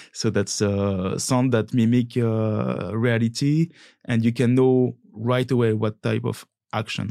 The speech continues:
or spell. I mean, that sound, we can provide a lot of in-, information within a single sound effect.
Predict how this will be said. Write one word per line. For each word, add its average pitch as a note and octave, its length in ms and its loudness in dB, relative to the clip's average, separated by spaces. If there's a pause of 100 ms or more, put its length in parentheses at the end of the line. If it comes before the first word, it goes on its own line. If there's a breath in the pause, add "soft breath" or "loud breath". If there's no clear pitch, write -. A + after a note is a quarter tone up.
or G#2 160 -4
spell. A2 300 -8 (120)
I - 60 -12
mean, G#2+ 160 -6
that G2 200 -8
sound, G2 360 -8
we G#2 60 -10
can - 380 -10 (120)
provide G#2 380 -8
a G#2+ 80 -6
lot A2 380 -4
of A2 180 -10
in-, G2+ 140 -8 (200)
information G#2 560 -4
within G2+ 300 -6 (400)
a A2+ 40 -8
single G2+ 300 -4
sound A2 220 -4
effect. - 240 -10